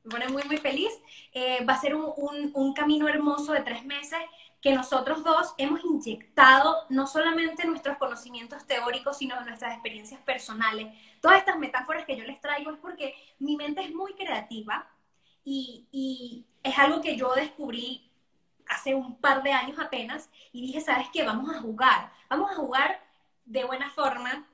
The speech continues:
vamos a jugar con el dolor, o sea, vamos a reconocerlo como, como algo que está conmigo, algo que forma parte de mí y desde allí no tengo que tenerle miedo". Entonces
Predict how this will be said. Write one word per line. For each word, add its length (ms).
vamos 180
a 40
jugar 240
con 120
el 140
dolor, 520
o 60
sea, 140
vamos 260
a 180
reconocerlo 920
como, 420
como 640
algo 260
que 80
está 240
conmigo, 460
algo 140
que 100
forma 280
parte 260
de 100
mí 260
y 80
desde 260
allí 180
no 120
tengo 160
que 80
tenerle 420
miedo". 340
Entonces 440